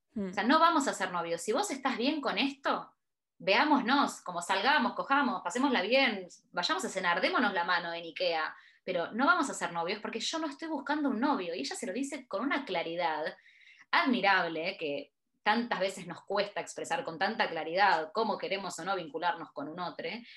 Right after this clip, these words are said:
Speaker 2: y ella
Speaker 1: Hmm.
Speaker 2: se lo expresa, y después ella es demonizada por no ser su novia, por algo que
Speaker 1: Hmm.
Speaker 2: ella expresó explícitamente y dijo, "Yo no quiero. O sea, acá
Speaker 1: Hmm.
Speaker 2: no está puesto mi deseo, no está puesta mi intención". Em, y no solo eso, sino que además, otra de, como de las, de las <laughs> red flags, es como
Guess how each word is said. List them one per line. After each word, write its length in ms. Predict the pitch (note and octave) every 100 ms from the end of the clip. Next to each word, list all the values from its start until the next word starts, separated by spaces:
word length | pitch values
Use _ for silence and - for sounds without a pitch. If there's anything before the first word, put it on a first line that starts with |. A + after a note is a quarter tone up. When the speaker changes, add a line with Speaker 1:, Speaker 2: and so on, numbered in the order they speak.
| -
Speaker 2:
y 60 | -
ella 100 | F#3+
Speaker 1:
Hmm. 40 |
Speaker 2:
se 80 | -
lo 80 | G3
expresa, 480 | - B3 B3 A#3+ A#3
y 60 |
después 260 | C4 C4+ F#4
ella 180 | F4+ D4
es 60 |
demonizada 920 | D4 B3+ G3 F#3 D4+ D4+ F3 E3 B3 - _ _ _ _ _
por 200 | D#4 D#4
no 100 | A4
ser 160 | A4 G#4+
su 120 | G4
novia, 440 | B4 A#3+ C#3+ B2 -
por 100 | G4+
algo 120 | A4
que 60 | F#3
Speaker 1:
Hmm. 20 |
Speaker 2:
ella 100 | F#4
expresó 760 | - A3+ B3 - F4 B3+ C#4 -
explícitamente 760 | - - D4 D#4+ A#3+ B3 D4+ D#4
y 40 |
dijo, 160 | D4 C#4+
"Yo 460 | C4+ - - E4+ -
no 240 | A#3+ D4+ -
quiero. 460 | F#4+ - - - _ _ -
O 20 |
sea, 140 | -
acá 140 | E3+ D#4+
Speaker 1:
Hmm. 40 |
Speaker 2:
no 40 | E4
está 200 | C#4 D4
puesto 220 | D#4+ D#4+
mi 120 | G#3+
deseo, 380 | F3 - D4+ E3
no 80 | G#3
está 200 | - C4
puesta 200 | C#4+ A#3
mi 80 | F3
intención". 600 | D#3 D#3 C#4 A3+ - - - - - - -
Em, 420 | F#3+ F3+ E3+ E3+ - -
y 60 |
no 80 | B3
solo 180 | C#4 D#4
eso, 160 | D#4 D#4
sino 220 | A3+ A#3
que 100 | A#3
además, 440 | A#3 B3+ C4+ C4+ -
otra 260 | F#3 F#3+
de, 140 | F3 D#3
como 160 | E3+
de 180 | D#3 D3+
las, 340 | D3+ D3 - -
de 120 | D3
las 520 | C#3+ C#3+ - - E3
<laughs> 300 | E3+ F#3+ E3+
red 220 | - G#3+ G#3+
flags, 480 | A#3+ A3 B3 C4+ -
es 120 | F#3
como 480 | G3 F#3 D#3 -